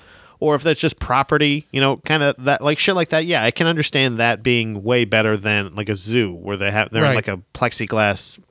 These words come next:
Speaker 1: cage, you know.
Speaker 2: Forty by forty feet
Speaker 1: Do you know what
Speaker 2: with
Speaker 1: I'm
Speaker 2: a,
Speaker 1: saying? Yeah.
Speaker 2: yeah, with a pond and
Speaker 1: Like, especially, like, monkeys and shit where they wanna fucking climb around and they wanna move. They, they travel. Like, you, again, orcas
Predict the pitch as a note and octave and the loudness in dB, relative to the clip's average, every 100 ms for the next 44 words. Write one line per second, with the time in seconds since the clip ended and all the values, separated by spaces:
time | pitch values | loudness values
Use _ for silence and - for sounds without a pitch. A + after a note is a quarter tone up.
0 | - - - A2 G2+ F#2 F#2 - - - | -20 -8 0 2 0 -2 -6 -8 -12 -8
1 | A#2+ G#2 F#2+ F#2+ _ _ _ _ _ - | -4 -2 -2 -6 _ _ _ _ _ -20
2 | - - D#3+ D3 C3 B2+ A#2+ C3+ C3 A#2+ | -14 -2 0 0 -2 -6 -6 -6 -4 -6
3 | - B2+ B2 B2+ C3+ C3+ C#3 C#3 B2+ D3+ | -8 -8 -4 2 2 4 2 2 2 2
4 | A2 - C#3+ C3+ C3 - C#3 B2+ B2 A#2+ | 2 -2 -6 -6 -6 -6 -6 -4 -6 -10
5 | C3 A#2+ A#2 B2 - - D3 D#3+ - A3+ | -12 -12 -12 -14 -16 -2 0 2 0 2
6 | G#3 C3+ G2+ B2+ F#3 F#3+ F#3+ F3 F3 F3+ | 2 2 0 -2 -2 0 0 0 0 0
7 | D#3+ B2+ A#2+ B2+ G#2 - C#3+ G2+ - B2+ | 2 0 0 0 -4 -6 -8 -8 -8 -6
8 | G2+ G#2 D3+ D#3 D3+ C3+ A2+ A2+ G#2+ G2+ | -2 0 2 4 2 0 -2 -2 -2 -2
9 | F#2 F2+ _ _ _ _ _ _ B2 D#3 | -4 -8 _ _ _ _ _ _ -2 0
10 | C3 F3+ F3 G#3 G#3 F3+ - A#3 C#4 B3 | 2 0 0 -2 -4 -6 -4 -2 0 2
11 | B2 A2+ D3 E3 D#3 A3 D#3 B2 G#3 G#3+ | 2 0 0 0 0 0 0 0 0 2
12 | C#3+ B2 | 0 0